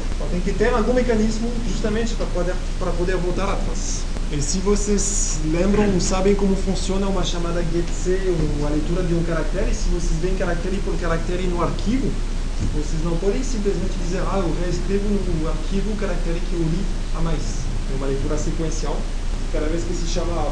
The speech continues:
próxima leitura, se faz a próxima leitura. Não tem mais como voltar atrás. Então tem que ter, eu ouvi a resposta, tem que usar um mecanismo de bufferização pra poder jogar com esse buffer pra olhar um pouquinho mais e eventualmente poder voltar.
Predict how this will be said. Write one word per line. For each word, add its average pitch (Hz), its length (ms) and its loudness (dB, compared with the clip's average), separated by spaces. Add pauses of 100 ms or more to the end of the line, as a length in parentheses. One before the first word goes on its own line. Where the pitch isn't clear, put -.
próxima 175 400 -2 (560)
leitura, 147 440 0
se - 140 -2
faz 156 200 0
a 139 80 -2
próxima 151 320 -2
leitura. 151 320 -2
Não 131 240 -2
tem 143 80 0
mais - 140 -2
como 135 260 -2
voltar - 160 -2
atrás. - 220 -2 (420)
Então 165 140 -2
tem 175 100 0
que 220 120 2
ter, - 120 0
eu 160 380 2
ouvi 156 200 4
a 165 60 2
resposta, 165 400 0
tem 160 120 -2
que 160 200 0 (400)
usar 175 220 0
um 196 280 0
mecanismo 180 380 0
de 180 160 0
bufferização 185 640 0 (1120)
pra - 120 4
poder 165 280 0
jogar 160 320 0
com 185 100 0
esse - 180 2
buffer 151 380 0 (140)
pra 160 160 0 (240)
olhar 156 160 0
um - 80 0
pouquinho - 420 0
mais 131 220 -2 (240)
e 139 80 -2
eventualmente - 560 -2
poder - 240 -2
voltar. - 240 -2